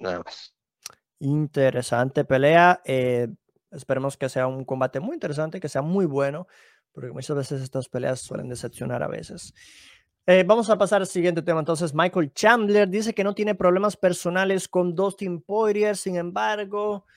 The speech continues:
Speaker 2: eh, se les vio como lo separaron hace unos meses en un evento, estaban cara a cara y por alguna razón tuvieron que ser separados por la seguridad. Él insiste recientemente de que no tiene un problema personal con Dustin Poirier,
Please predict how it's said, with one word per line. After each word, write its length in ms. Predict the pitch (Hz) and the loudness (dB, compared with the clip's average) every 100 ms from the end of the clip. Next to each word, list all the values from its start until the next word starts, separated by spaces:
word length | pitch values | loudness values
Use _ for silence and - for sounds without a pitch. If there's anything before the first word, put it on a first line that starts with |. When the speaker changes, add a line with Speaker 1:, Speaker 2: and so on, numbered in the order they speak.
| _ _ - | _ _ -10
Speaker 2:
eh, 340 | 240 208 214 | -4 -4 -4
se 280 | 185 - 180 | -6 0 2
les 200 | 180 160 | 2 0
vio 340 | 170 196 208 202 | -2 0 0 0
como 480 | 190 190 190 190 185 | -2 0 -2 -2 -4
lo 340 | 175 170 165 156 | -6 -4 -2 -4
separaron 920 | - 160 - 143 202 220 180 220 - - | -2 -2 0 4 4 6 4 2 -8 -6
hace 440 | 135 143 - 160 151 | -4 -4 -2 -2 -2
unos 540 | 151 151 151 139 135 | -2 -6 -6 -6 -6
meses 360 | 185 180 160 135 | -8 -8 -8 -10
en 60 | |
un 160 | 139 151 | -4 -2
evento, 500 | 139 147 160 175 170 | 0 -2 2 4 4
estaban 420 | - 139 143 143 | 4 2 2 -2
cara 220 | 143 135 | -2 -2
a 60 | 135 | 0
cara 440 | 165 170 175 185 - - - _ | 2 4 4 2 -2 -20 -20 _
y 300 | 165 180 190 | 6 6 6
por 300 | 185 - 151 | 2 2 2
alguna 240 | 143 151 156 | 2 2 2
razón 260 | 151 175 | 2 -2
tuvieron 320 | 165 147 151 | -2 -2 -2
que 100 | 147 | -6
ser 220 | 147 143 143 | -6 -6 -4
separados 640 | 143 135 135 139 147 143 | -6 0 2 4 0 -4
por 300 | - 147 139 | -4 -2 0
la 160 | 139 131 | -2 -2
seguridad. 460 | 139 147 202 226 - _ _ | -4 0 2 2 0 _ _
Él 380 | - 143 135 - | -6 -4 -4 -6
insiste 580 | 135 127 151 - 127 120 | -10 -8 -8 -4 -4 -4
recientemente 600 | 127 135 135 143 175 180 | -4 -6 -4 -2 0 0
de 80 | 151 | 0
que 160 | 135 | -2
no 120 | 131 131 | -4 -2
tiene 180 | 143 | -2
un 100 | 139 | -4
problema 340 | - 135 135 131 | -4 -4 -2 -4
personal 380 | 135 143 135 - | -6 -6 -6 -4
con 140 | 143 | -6
Dustin 240 | 139 160 | -4 -2
Poirier, 360 | 196 202 196 | 4 6 6